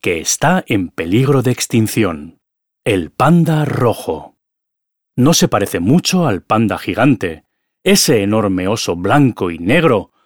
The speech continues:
que puede alcanzar hasta ciento cincuenta centímetros de altura. El panda rojo mide entre treinta y sesenta centímetros, posee una cola larga y un bonito pelaje rojizo y marrón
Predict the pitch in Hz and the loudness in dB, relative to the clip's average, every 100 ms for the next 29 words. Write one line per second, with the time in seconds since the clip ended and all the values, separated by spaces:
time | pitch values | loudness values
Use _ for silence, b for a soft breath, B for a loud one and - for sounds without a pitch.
0 | _ - 113 - 196 196 131 - 85 - | _ -4 -4 2 2 4 2 -2 -8 -2
1 | 131 170 b b 117 104 - 85 - 180 | -2 -2 b b -6 -4 -4 -4 0 2
2 | 190 175 - 98 87 131 170 175 170 104 | 2 -2 -2 -4 0 2 2 0 -4 -4
3 | 87 - 110 104 110 107 98 104 - 98 | -4 0 0 2 -2 -2 0 -2 0 -2
4 | 80 78 _ _ _ _ _ _ _ _ | -4 -10 _ _ _ _ _ _ _ _
5 | _ - 87 - 113 131 123 113 156 - | _ -4 -4 -2 2 2 2 2 0 0
6 | 123 90 _ _ _ _ - 160 220 226 | -2 -2 _ _ _ _ 2 4 4 2
7 | - 107 - 85 - 131 180 180 185 - | 0 -4 -6 -10 -2 2 4 2 -2 -2
8 | - - 117 120 117 90 85 143 110 - | -4 -2 0 0 -2 -6 0 2 2 0
9 | 85 80 - _ _ _ _ - 110 - | -6 -8 -14 _ _ _ _ -2 -2 2
10 | 175 110 - 170 175 - 120 92 82 98 | 2 2 2 2 2 0 0 0 0 0
11 | 156 175 185 b b b 127 196 196 123 | 0 0 -2 b b b 4 6 6 4
12 | 92 107 - 160 - 92 98 - 92 92 | 0 -2 -2 -2 -2 -2 -2 -4 -6 -6
13 | - 131 113 85 87 87 87 104 170 180 | -4 -2 -2 -6 -8 -6 -2 2 4 2